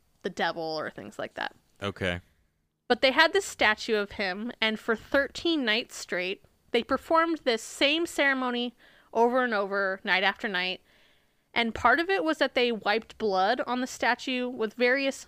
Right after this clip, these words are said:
Speaker 1: severed fingers.
Speaker 2: Okay.
Speaker 1: It's like, where are they getting all these fucking fingers?
Speaker 2: Kittens and fingers.
Speaker 1: Yeah.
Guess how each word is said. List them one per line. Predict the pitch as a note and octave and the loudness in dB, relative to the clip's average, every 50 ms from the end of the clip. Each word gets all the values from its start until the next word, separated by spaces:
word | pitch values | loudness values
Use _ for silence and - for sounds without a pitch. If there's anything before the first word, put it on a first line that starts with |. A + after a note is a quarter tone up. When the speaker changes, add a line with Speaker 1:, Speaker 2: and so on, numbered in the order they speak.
| _ | _
Speaker 1:
severed | - - - - E4 D#4+ E4 E4 C4+ - | -20 -6 0 0 2 4 2 2 0 0
fingers. | - - E4 C#4+ C#4+ A#3+ F#3+ D#3 F#2 G2 - - - - _ _ _ _ _ _ _ _ _ _ _ _ _ _ _ - - - | -2 -2 -2 0 0 -2 -4 -4 -6 -8 -10 -12 -14 -18 _ _ _ _ _ _ _ _ _ _ _ _ _ _ _ -20 -16 -10
Speaker 2:
Okay. | A#2+ - C3 C3 E3+ - _ _ _ _ _ _ | -4 0 0 0 0 -2 _ _ _ _ _ _
Speaker 1:
It's | - - | -6 -4
like, | C#4+ C4 B3 | -4 -2 0
where | C#4 E4 | 0 0
are | G4+ | 0
they | F#4+ D#4 | 0 0
getting | E4+ E4+ D#4 D4+ | 0 0 0 0
all | D4 C#4 | 0 0
these | C4 C4 - | 0 -2 -2
fucking | - D#4+ - - A3+ G#3 G3+ - - _ _ _ _ _ _ _ _ | -2 -2 -2 -2 -4 -4 -6 -10 -12 _ _ _ _ _ _ _ _
fingers? | _ - A4+ G#4+ - G3 | _ 0 2 4 6 4
Speaker 2:
Kittens | F3 E3+ D#3+ F3 F3 E3+ D#3+ B2+ C3 | 4 4 2 2 0 0 2 2 2
and | C#3 B2 A2 F#2+ | 2 2 2 2
fingers. | A#2 C3+ D3 F3 G#3+ G#3+ F3+ B2+ G#2 G2 G2 F#2 - | 4 4 4 6 6 6 6 6 6 4 2 0 0
Speaker 1:
Yeah. | D#4+ D4+ A#3+ G#3 F3+ | 0 0 0 0 -2